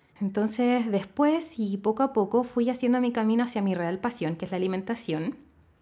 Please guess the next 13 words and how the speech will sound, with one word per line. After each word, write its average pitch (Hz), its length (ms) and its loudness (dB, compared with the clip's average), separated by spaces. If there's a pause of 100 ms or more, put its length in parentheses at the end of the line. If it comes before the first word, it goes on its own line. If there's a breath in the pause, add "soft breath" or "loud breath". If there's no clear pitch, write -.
(160)
en 262 140 6
algún 226 200 6
episodio 208 360 0
les 196 120 0
contaré 190 300 -2
esa 190 180 -4
parte 185 280 0
de 185 80 0
mi 180 100 0
vida 190 220 0
con 185 100 -4
más 185 160 -6
detalles, 214 460 -4